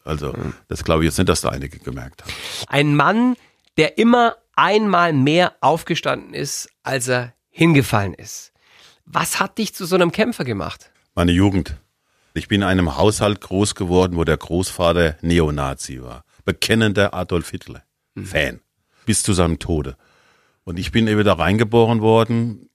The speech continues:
Speaker 1: Meine Mutter hat sich, äh, verliebt in einen dunkelhäutigen Mann. Ja, äh, die sagen immer, es waren so One-Night-Stands. Es war kein One-Night-Stands. Meine Mutter hat mir's gesagt. Die haben sich neunzehnhundertzweiundfünfzig kennengelernt und neunzehnhundertvierundfünfzig bin ich geboren.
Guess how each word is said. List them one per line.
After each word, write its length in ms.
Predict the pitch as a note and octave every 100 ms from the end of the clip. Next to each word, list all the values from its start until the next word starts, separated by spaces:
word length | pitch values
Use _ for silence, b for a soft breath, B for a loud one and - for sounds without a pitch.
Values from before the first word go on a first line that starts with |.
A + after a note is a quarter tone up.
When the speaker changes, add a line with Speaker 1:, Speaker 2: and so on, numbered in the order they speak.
| _
Speaker 1:
Meine 360 | F#2 F2+ F2+
Mutter 240 | E2+ F#2+ F#2+
hat 140 | F2+
sich, 320 | - E2+ -
äh, 160 | G2+ F2
verliebt 480 | - E2 F2 A2+ -
in 100 | F#2
einen 200 | E2 D#2+
dunkelhäutigen 600 | G2 G2+ E2+ E2+ D#2+ D2+
Mann. 300 | C#2+ F2+ C3 _ b b b b b b _ _ _
Ja, 280 | F#2 D3 - - -
äh, 160 | E2 D2+
die 80 | G2
sagen 280 | F#2+ G2+
immer, 120 | G#2+ G#2
es 120 | F2+
waren 120 | F2+
so 160 | F#2 E2
One-Night-Stands. 720 | F#2 A2+ F2+ - D#2 C#2+ C#2+
Es 60 |
war 80 | E2
kein 260 | - F#2+ G2
One-Night-Stands. 640 | A2 A2 G2+ - G#2+ G#2+
Meine 160 | F2+ E2
Mutter 200 | F#2+ F#2+
hat 100 | E2+
mir's 160 | F2
gesagt. 420 | - D2+ E2+ A2 -
Die 80 |
haben 180 | D#2+ E2
sich 160 | D#2+ D#2+
neunzehnhundertzweiundfünfzig 2250 | D#2+ E2+ E2+ F2 E2+ D#2+ E2+ - _ - - _ - F#2 F2 F#2+ E2+ G#2+ F#2+ - E2+ -
kennengelernt 720 | - G2 A2 A#2 A#2 A#2 A2+
und 80 | G2
neunzehnhundertvierundfünfzig 1120 | F#2 F#2+ G2 F2+ - G2 E2+ F#2+ F#2 F2+ -
bin 100 | F2
ich 140 | D#2+
geboren. 380 | - D#2+ C#2 D#2